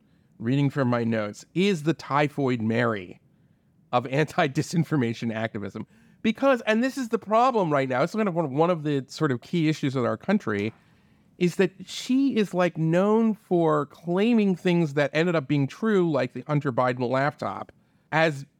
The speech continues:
it being, like, one of the leading voices saying what disinformation it is.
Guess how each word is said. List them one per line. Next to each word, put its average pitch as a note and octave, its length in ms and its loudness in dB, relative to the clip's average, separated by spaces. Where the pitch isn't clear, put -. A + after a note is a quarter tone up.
it E3 200 0
being, E3 160 4
like, F3 140 4
one F3+ 100 2
of F3 40 0
the E3+ 80 -2
leading G3 300 2
voices E3 420 2
saying D#3 220 2
what D3+ 200 -2
disinformation E3+ 680 0
it B2+ 80 0
is. G#2+ 300 -4